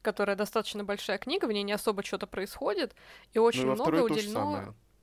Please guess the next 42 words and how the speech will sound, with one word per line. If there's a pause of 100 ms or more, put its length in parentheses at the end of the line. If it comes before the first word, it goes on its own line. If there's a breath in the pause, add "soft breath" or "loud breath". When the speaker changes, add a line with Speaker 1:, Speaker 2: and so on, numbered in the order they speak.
(140)
Speaker 1:
Да,
было
вот (140)
тому,
что
Феря
там
находится
во
дворце, (280 loud breath)
у
них
ничего
не
происходит,
зато
нам
описали,
как
она
пять
дней
подряд
переодевается.
Мне
Speaker 2:
<laughs>
Speaker 1:
хватило
бы
одного
раза,
если
честно,
понять,
как
выглядит
там
мода (340 loud breath)
при
дворе
ночи,
и
все.